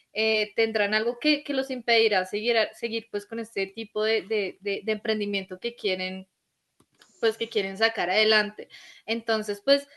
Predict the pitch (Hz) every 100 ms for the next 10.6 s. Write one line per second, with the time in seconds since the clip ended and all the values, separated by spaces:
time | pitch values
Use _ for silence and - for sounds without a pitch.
0 | _ - 277 254 254 269 - 285 277 247
1 | 220 214 - _ _ - 240 233 233 226
2 | 226 220 214 240 240 220 - 247 254 -
3 | 240 208 196 196 196 - - _ - 262
4 | - 262 254 262 269 285 294 302 302 -
5 | 311 311 320 320 330 - _ _ 294 302
6 | 294 294 233 - - 247 240 - 262 262
7 | 262 - 277 285 277 262 - 208 196 196
8 | - 226 240 233 - _ 240 240 240 233
9 | 214 190 190 190 185 _ - 196 240 208
10 | 185 185 - 220 196